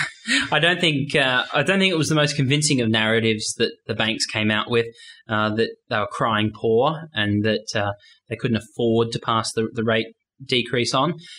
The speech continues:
Uh, unfortunately, though, what this does, though, is, um, is show up one of the big problems I think that we have,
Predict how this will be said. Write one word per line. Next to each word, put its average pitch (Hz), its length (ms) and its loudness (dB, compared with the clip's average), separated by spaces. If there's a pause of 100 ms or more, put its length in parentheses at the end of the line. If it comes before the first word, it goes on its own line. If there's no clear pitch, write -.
(140)
Uh, 139 320 2
unfortunately, 247 560 2
though, 147 260 2 (140)
what 208 280 2
this 131 200 0
does, 165 340 2
though, 110 240 2
is, 123 340 2
um, 131 260 2 (120)
is 147 120 0
show 180 260 2
up 156 120 2
one 139 140 2
of 143 60 2
the 127 60 0
big 135 180 0
problems 156 320 0
I 120 120 0
think 123 220 -2
that 123 80 -10
we 127 140 0
have, 151 260 0